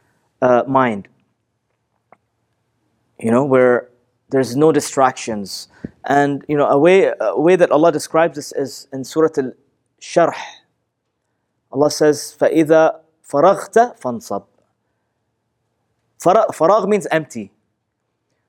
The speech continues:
When you empty, then stand up in prayer. وَإِلَىٰ رَبِّكَ فَارْغَب. And then seek from your master whatever you want to seek. So Allah describes this idea of faragh,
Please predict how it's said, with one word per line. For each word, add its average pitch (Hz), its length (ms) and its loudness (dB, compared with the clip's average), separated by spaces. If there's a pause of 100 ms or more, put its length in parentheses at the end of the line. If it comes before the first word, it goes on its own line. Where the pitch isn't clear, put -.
When 170 200 2
you 190 120 2
empty, 240 560 -2 (400)
then 202 240 0
stand 151 340 -2
up - 120 -4
in 117 100 -8
prayer. 104 400 -4 (520)
وَإِلَىٰ 156 640 2
رَبِّكَ 143 100 -12
فَارْغَب. 117 480 -4
And 139 160 -4
then 180 420 0 (480)
seek 139 400 -2
from 120 200 -2
your 113 120 -2
master 117 320 -2
whatever 120 300 2
you 107 140 -2
want 101 180 -4
to - 80 -12
seek. - 460 -14 (1300)
So 143 320 2
Allah 160 320 2
describes 156 400 0
this 151 140 -4
idea 147 260 4
of 147 100 -2
faragh, 123 540 0